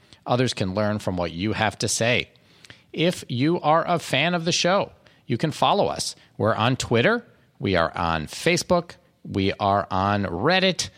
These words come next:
And we are on Instagram. I'm at J Wolpaw on Twitter, and we're at Acrac Podcast,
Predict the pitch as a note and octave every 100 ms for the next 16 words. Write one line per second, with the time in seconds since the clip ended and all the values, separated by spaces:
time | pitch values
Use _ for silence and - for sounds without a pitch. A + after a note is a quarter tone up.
0 | _ - G#2+ G2+ A2+ B2+ C3+ G2+ D3 E3
1 | A#2+ F2+ D2+ - - - - _ - A#2
2 | A#2 A2+ A2 A#2 G#2 G2 D#3 E3+ D#3+ D3+
3 | A#2 B2+ - E3+ E3 G2+ G2 A#2+ A#2 A#2
4 | A2 G#2 G#2+ G2+ G2 - E3+ C#3 D#3+ D3